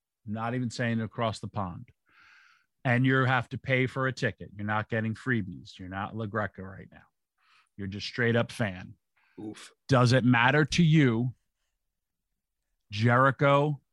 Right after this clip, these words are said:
Speaker 1: versus Sting, first time ever, or Jericho versus Sting,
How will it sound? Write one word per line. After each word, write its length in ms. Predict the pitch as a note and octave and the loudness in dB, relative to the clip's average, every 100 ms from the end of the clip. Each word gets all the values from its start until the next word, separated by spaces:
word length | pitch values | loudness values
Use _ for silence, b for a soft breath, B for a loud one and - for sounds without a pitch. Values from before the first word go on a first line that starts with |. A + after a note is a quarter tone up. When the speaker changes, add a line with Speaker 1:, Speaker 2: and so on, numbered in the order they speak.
| _ | _
Speaker 1:
versus 420 | C3 B2+ - B2+ - | -2 0 0 -4 -2
Sting, 720 | - - C3+ C#3 E3 G#3+ G#3+ _ _ _ _ _ _ _ _ _ _ | -6 -4 0 2 2 0 -2 _ _ _ _ _ _ _ _ _ _
first 280 | D3 D#3+ - | 0 0 2
time 260 | E3 D#3+ | 2 4
ever, 340 | D#3+ D#3+ F3+ - | 2 2 -2 -4
or 140 | B2 | -8
Jericho 480 | A2 A#2+ B2 A#2 B2 | -2 2 2 2 -2
versus 420 | A2+ A#2+ - A2 | -2 -4 -4 -6
Sting, 680 | - - - A#2+ A2+ G#2+ | -6 -8 0 2 2 2